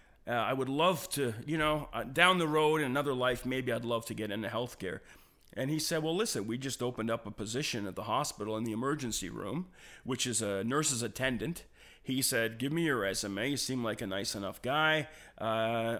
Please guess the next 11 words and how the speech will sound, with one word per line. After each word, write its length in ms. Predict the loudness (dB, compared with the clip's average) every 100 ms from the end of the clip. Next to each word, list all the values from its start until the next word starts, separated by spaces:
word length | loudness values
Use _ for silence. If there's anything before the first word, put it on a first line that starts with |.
| -2
I'll 180 | -2 0
give 220 | 0 -2
it 120 | -2 -4
to 100 | -4
the 100 | -2
boss." 580 | 2 2 2 0 -4 -6 -8 -2
Of 160 | -2
the 80 | 0
emergency 800 | 0 0 -2 -2 -4 -2 -2 -6 -10 -4
who 160 | -2
hires, 560 | 2 2 2 0 -2